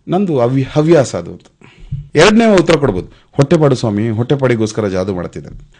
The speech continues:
ಆದ್ರೆ ನಿಜವಾದ ಜಾದೂಗಾರನ ಉತ್ತರ ಏನಾಗಿರ್ಬೇಕು ಅಂತ ಹೇಳಿದ್ರೆ, ಆ ದೇವಸ್ಥಾನ ಕಟ್ಟುವಂತ ಆ ಉತ್ತರ ಇದ್ದ ಹಾಗೆ, "ನಾನು ಜಾದು ಮಾಡ್ತಾ ಇರೋದು ನನ್ನ ಈ ದೇಶದ ಅತ್ಯಂತ ಪ್ರಾಚೀನವಾಗಿರುವಂತ ಇಂದ್ರಜಾಲ ಅನ್ನುವಂತ ವಿದ್ಯೆಯನ್ನು ಆದಷ್ಟು ಮೇಲ್ಮಟ್ಟಕ್ಕೆ ತಗೊಂಡು ಹೋಗ್ಲಿಕ್ಕೆ ಬೇಕಾಗಿ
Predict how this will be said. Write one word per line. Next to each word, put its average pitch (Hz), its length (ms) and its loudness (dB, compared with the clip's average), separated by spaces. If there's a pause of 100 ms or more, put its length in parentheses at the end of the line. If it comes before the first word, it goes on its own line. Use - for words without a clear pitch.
(120)
ಆದ್ರೆ 156 640 2
ನಿಜವಾದ 190 640 4
ಜಾದೂಗಾರನ 220 520 4
ಉತ್ತರ 202 420 4
ಏನಾಗಿರ್ಬೇಕು 165 540 4
ಅಂತ 107 140 0
ಹೇಳಿದ್ರೆ, 98 280 0
ಆ 127 180 0
ದೇವಸ್ಥಾನ 165 460 4
ಕಟ್ಟುವಂತ 160 480 2
ಆ 143 320 2
ಉತ್ತರ 131 300 2 (260)
ಇದ್ದ 117 120 0
ಹಾಗೆ, 104 480 0 (160)
"ನಾನು 185 380 6
ಜಾದು 180 360 6
ಮಾಡ್ತಾ 156 240 4
ಇರೋದು 127 460 2
ನನ್ನ 156 340 4 (180)
ಈ 156 160 4
ದೇಶದ 143 360 2
ಅತ್ಯಂತ 151 460 -2
ಪ್ರಾಚೀನವಾಗಿರುವಂತ 139 1080 0 (280)
ಇಂದ್ರಜಾಲ 139 540 4
ಅನ್ನುವಂತ 113 340 -2
ವಿದ್ಯೆಯನ್ನು 101 800 0 (180)
ಆದಷ್ಟು 240 520 4
ಮೇಲ್ಮಟ್ಟಕ್ಕೆ 233 600 4
ತಗೊಂಡು 175 520 2
ಹೋಗ್ಲಿಕ್ಕೆ 143 340 2
ಬೇಕಾಗಿ 127 540 2